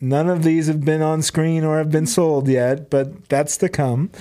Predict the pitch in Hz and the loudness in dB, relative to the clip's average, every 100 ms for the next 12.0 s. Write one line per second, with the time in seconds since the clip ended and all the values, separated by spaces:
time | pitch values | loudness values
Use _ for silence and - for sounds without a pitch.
0 | - - - - - 139 139 135 135 143 | -16 -16 -18 -8 -2 0 0 0 -2 -4
1 | 135 160 151 147 - _ 175 151 151 151 | 0 2 2 -2 -6 _ -2 0 2 2
2 | 143 127 151 156 151 147 147 139 135 123 | 0 2 2 2 2 0 0 0 0 -2
3 | - - 131 123 - - 139 135 139 135 | -6 0 0 0 -6 -2 0 2 2 2
4 | 131 117 - _ _ _ - 120 120 143 | 0 -4 -8 _ _ _ -10 -6 -4 0
5 | 131 127 123 127 123 120 120 120 127 120 | 2 2 0 0 0 0 -2 -4 -4 -6
6 | 120 131 123 120 - 139 123 - 123 120 | -6 -4 -2 -2 -2 -2 -2 -4 -4 -2
7 | 123 117 123 120 120 123 110 117 110 117 | -4 -4 -4 -6 -4 -4 -4 -4 -6 -6
8 | 120 113 123 127 117 - 127 127 131 127 | -4 -4 -2 -2 -4 -6 -6 -4 -2 -2
9 | 123 - - - - _ _ _ _ 120 | -2 -10 -20 -20 -20 _ _ _ _ -18
10 | 120 131 135 127 - - 120 117 117 101 | -6 -4 -2 -4 -10 -6 -2 -2 -2 -4
11 | 120 110 107 - 104 123 117 110 104 | -4 -4 -4 -8 -8 -4 -4 -4 -8